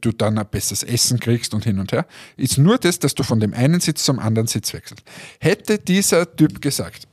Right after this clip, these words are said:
„Schauen Sie her, da dreihundert Euro oder so, keine Ahnung“, ähm, dann hätte ich mir das überlegt und denk mir, „Boah, dann kann ich jetzt acht Stunden schlafen, finde ich super. Das ist es mir wert, das nehme ich mir.“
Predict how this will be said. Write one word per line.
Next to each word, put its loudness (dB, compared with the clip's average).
„Schauen -4
Sie -4
her, 2
da -6
dreihundert -4
Euro 4
oder 2
so, 2
keine -2
Ahnung“, 2
ähm, 2
dann 4
hätte 2
ich 0
mir 2
das 2
überlegt 0
und -2
denk -2
mir, -2
„Boah, -4
dann -4
kann -2
ich -2
jetzt -4
acht -4
Stunden -2
schlafen, -2
finde -4
ich -6
super. -2
Das 2
ist 0
es 0
mir 0
wert, -4
das -6
nehme -4
ich -14
mir.“ -18